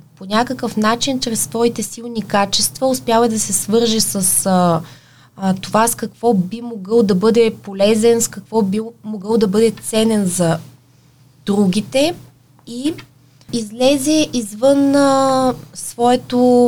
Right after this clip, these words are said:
м, съществуване като личност и вече се слее с обществото през полезност.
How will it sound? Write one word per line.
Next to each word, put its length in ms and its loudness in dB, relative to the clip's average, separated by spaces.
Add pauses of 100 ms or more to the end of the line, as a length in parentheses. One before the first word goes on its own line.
(260)
м, 880 -12 (1700)
съществуване 880 -4
като 300 -4
личност 600 0
и 40 -4
вече 260 0
се 140 -4
слее 320 -2
с 100 -6
обществото 800 -6
през 320 -2
полезност. 880 -2